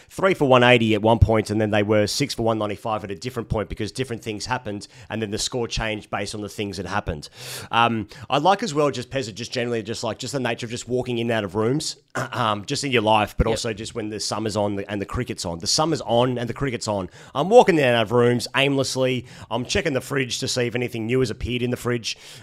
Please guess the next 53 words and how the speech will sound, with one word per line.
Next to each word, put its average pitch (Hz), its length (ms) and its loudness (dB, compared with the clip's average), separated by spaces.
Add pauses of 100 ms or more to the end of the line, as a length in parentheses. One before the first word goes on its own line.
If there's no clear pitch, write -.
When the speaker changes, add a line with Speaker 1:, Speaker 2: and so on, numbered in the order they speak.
Speaker 1:
Um, 117 440 0
<clears throat> - 160 -6
and 131 260 2
I'm 127 220 0
just 170 180 -4
like, 123 160 2
I'm 139 80 -4
just - 260 -4
like, 123 220 -6
I, 127 240 -4
and 139 100 -2
I 139 80 0
get 180 200 -2
a 151 60 -2
little 143 160 0
bit 139 100 0
upset 120 360 -2
about, 113 280 -2
you 123 80 -4
know, 113 100 -4 (220)
"Oh, 247 60 0
Shaheen's, 226 560 2
uh, 202 140 0
he's 196 160 -2
sort 226 100 2
of 196 60 0
a 202 60 -2
bit 180 40 2
unders 180 360 -2
this, 127 140 -10
this, 117 320 -6
Speaker 2:
Mm. 92 40 -14
Speaker 1:
this, 139 240 -4
uh, 113 220 4 (340)
this 131 140 -4
spell, 151 400 0
this, 156 240 -6
this 160 200 -4
tour, 170 280 0
it's 170 100 -4
sort 196 120 0
of, 175 120 2
sort 185 120 -4
of 143 100 -2
high 190 160 6
one 190 160 4
twenties, 202 380 -2
low 196 140 -2
one 190 120 -2
thirties," 208 440 -6
you 196 60 -4
know? 202 140 0
Speaker 2:
Yeah. 156 80 -8